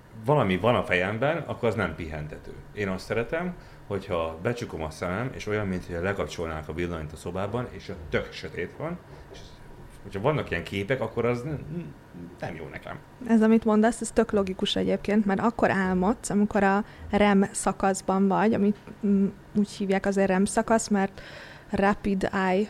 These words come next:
Speaker 2: Movement szakasz, tehát, hogy gyors szemmozgás szakasz, így hívják. Hogyha egy ember, aki, akit megnézel, hogy alszik, és így mozog
Speaker 1: Mhm.
Speaker 2: a szeme a szemhéja alatt, akkor álmodik. És hogyha akkor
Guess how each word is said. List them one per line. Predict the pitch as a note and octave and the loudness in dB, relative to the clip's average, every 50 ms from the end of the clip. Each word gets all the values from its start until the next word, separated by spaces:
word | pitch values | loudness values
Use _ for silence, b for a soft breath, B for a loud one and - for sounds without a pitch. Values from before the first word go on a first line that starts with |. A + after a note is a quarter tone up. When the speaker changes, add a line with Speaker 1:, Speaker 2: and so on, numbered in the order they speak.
| - - | -2 0
Speaker 2:
Movement | - G3+ G3+ G3+ G3+ G3+ - G3+ G3 G3+ A3 - | 2 4 4 4 4 4 4 4 6 6 4 4
szakasz, | - - G3 G3 - - - A#3 A#3+ - - | 2 -2 -4 -2 -2 0 0 0 0 -2 -2
tehát, | - G3+ G3+ G3+ - | 0 0 0 0 0
hogy | - G3+ F#3 | -2 -2 0
gyors | F#3 G#3 G3 G3 G3 - | 2 4 4 4 4 2
szemmozgás | - - G3 F#3+ F#3+ F#3+ F3+ G3 G#3 - - F3+ G#3 - | 0 0 2 4 4 4 2 2 0 0 0 0 0 0
szakasz, | - - F#3+ - - - G#3+ - - | -2 -4 -4 -2 0 -2 0 0 -2
így | - G3+ - | -4 -6 -4
hívják. | - - - - G3 A3 B3+ - - B B B B B B B | -4 -2 0 2 2 2 0 -2 -6 B B B B B B B
Hogyha | B G#3 G#3 - - | B 2 2 4 4
egy | G3+ G3+ G#3+ | 4 6 6
ember, | B3 A#3+ A3+ G#3 F#3 F#3 G3+ A#3 - - | 8 8 8 6 6 6 4 2 0 -2
aki, | - G#3 - - G#3+ G3+ G#3+ G3+ - - - - | -4 -4 -2 0 0 0 0 0 -4 -6 -4 -4
akit | G#3 - G3+ - | -2 0 4 6
megnézel, | A3 G#3+ G#3 G3+ F#3 F#3+ - F#3+ G3 | 6 8 8 6 4 4 4 4 4
hogy | G#3 G3+ | 4 6
alszik, | - F#3 F#3 F#3 - - - A#3+ C#4+ - | 6 6 6 4 4 2 0 0 2 4
és | A3+ G#3+ - - | 2 2 2 4
így | G#3+ G#3 | 6 8
mozog | G#3+ G#3+ G#3+ G#3+ - G3 F#3 G#3+ A3 | 8 8 8 6 6 4 2 2 2
Speaker 1:
Mhm. | A3 - - - - - - - - G3 | -2 -6 -8 -12 -16 -16 -10 -4 -2 -2
Speaker 2:
a | G3 | -2
szeme | - - - G#3 F#3+ F#3 F#3 | -2 -2 0 2 4 4 4
a | F3 F#3 | 2 2
szemhéja | - - - F#3+ F#3+ G3 G3+ F#3 F#3 F3+ | 0 0 0 2 4 4 4 4 2 4
alatt, | G3 A#3 A#3 - | 2 2 2 2
akkor | G3 F#3+ - - G3+ | -2 -2 0 0 2
álmodik. | F#3 F#3 F3+ F3+ F#3+ F#3+ F#3+ G3+ G3+ - - B B B B B B | 2 2 2 2 2 0 0 0 -2 -4 -6 B B B B B B
És | B G#3+ | B -2
hogyha | - G3 - F#3 - | 0 2 4 4 4
akkor | B3 B3+ - - - G#3+ G3 G#3 | 4 4 2 0 4 6 6 6